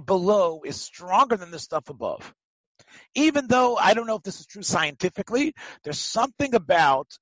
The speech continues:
if you are stable and on the bottom, you take control about what, what gets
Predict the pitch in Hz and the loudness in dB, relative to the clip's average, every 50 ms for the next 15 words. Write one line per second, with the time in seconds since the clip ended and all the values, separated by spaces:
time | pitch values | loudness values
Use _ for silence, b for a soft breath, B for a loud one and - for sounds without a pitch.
0 | _ _ - 175 151 - - 139 143 170 220 254 269 277 226 - - 185 180 160 | _ _ -6 -6 -6 -6 -8 -14 -14 -14 -12 -12 -12 -12 -10 -2 0 2 4 4
1 | 156 160 - - - - - - - - - 226 240 247 240 170 160 151 139 139 | 4 2 0 -2 -6 -8 -8 -8 -6 -2 0 2 2 2 2 2 0 -2 -2 -4
2 | - 143 151 151 151 151 143 123 113 156 147 165 202 226 285 302 320 302 254 _ | -6 -6 -6 -6 -6 -8 -4 0 2 4 4 6 4 4 2 0 -2 -6 -18 _
3 | _ _ _ _ _ b b b b b _ 135 139 139 190 254 277 269 233 226 | _ _ _ _ _ b b b b b _ -16 -8 -6 -4 -4 -4 -4 -6 -8
4 | 226 226 233 226 - - - 226 233 226 - _ - - 180 180 - - - 226 | -8 -10 -12 -8 -4 0 2 2 2 2 -2 _ -4 -4 -4 -4 -8 -16 -14 -10
5 | 226 226 214 196 196 - 190 185 175 160 180 165 _ _ _ _ _ 165 170 - | -8 -8 -6 -4 0 2 2 2 4 2 0 -2 _ _ _ _ _ -10 -10 -8
6 | _ - 190 190 - - | _ 0 0 0 0 -4